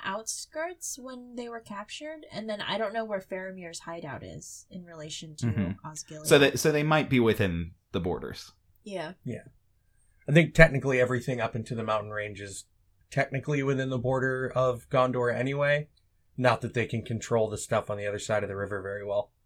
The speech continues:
Speaker 1: Yeah.
Speaker 2: Mm-hmm. Right.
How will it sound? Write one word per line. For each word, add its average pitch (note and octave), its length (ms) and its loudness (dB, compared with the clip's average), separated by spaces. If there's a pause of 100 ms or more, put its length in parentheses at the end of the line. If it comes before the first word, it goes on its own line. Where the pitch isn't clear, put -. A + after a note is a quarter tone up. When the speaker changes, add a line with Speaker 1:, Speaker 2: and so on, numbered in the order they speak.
(120)
Speaker 1:
Yeah. G3 160 -10 (480)
Speaker 2:
Mm-hmm. G2+ 300 4 (1200)
Right. F#2+ 360 0